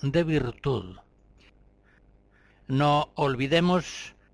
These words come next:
añado yo, que la palabra virtud significa precisamente fuerza, virtus. El martirio es fuerza espiritual, que por la gracia de Cristo Salvador resiste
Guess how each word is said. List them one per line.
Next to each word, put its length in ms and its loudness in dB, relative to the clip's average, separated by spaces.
añado 760 0
yo, 400 -2
que 380 -2
la 240 -4
palabra 420 0
virtud 540 -2
significa 640 -2
precisamente 880 -2
fuerza, 800 0
virtus. 840 0
El 160 -2
martirio 760 0
es 440 -2
fuerza 880 4
espiritual, 920 0
que 120 -4
por 180 -6
la 140 0
gracia 380 2
de 100 2
Cristo 380 0
Salvador 640 0
resiste 920 -2